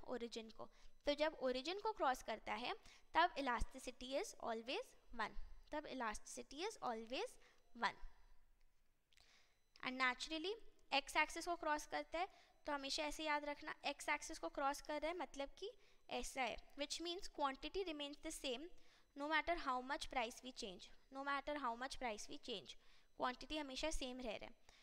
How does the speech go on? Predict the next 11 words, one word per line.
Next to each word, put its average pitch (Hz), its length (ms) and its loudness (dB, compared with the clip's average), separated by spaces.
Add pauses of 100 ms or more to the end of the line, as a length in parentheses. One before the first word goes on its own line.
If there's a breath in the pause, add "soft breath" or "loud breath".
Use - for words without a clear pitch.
(220 loud breath)
तो - 80 -4
इसका 294 280 0 (100)
क्या 294 120 4
मतलब 277 400 -2
है? 339 80 0
इसका 277 300 -4
मतलब 254 380 -4
है 339 100 -2 (240)
inelastic। - 640 -4 (2250 soft breath)
और 269 140 8
अगर 294 300 4